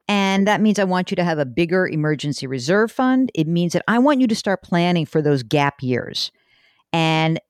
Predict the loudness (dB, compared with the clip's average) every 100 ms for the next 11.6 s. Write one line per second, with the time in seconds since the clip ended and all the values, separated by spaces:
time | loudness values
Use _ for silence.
0 | -4 -4 2 4 6 4 2 2 -2 _
1 | -2 0 -2 -8 -6 2 4 6 2 2
2 | 0 2 4 4 0 -4 0 0 0 0
3 | 0 -2 -12 _ _ _ -2 -2 0 0
4 | 2 2 2 4 4 4 4 2 -4 _
5 | _ -12 -2 0 2 4 4 4 4 2
6 | 0 -4 -14 -6 2 6 6 6 4 4
7 | 2 2 0 -2 -12 _ -2 0 2 2
8 | 2 2 0 4 2 4 4 4 2 0
9 | -2 0 2 2 0 0 0 0 0 0
10 | -2 -2 -2 -2 -6 -20 -20 -16 0 2
11 | 2 0 0 0 0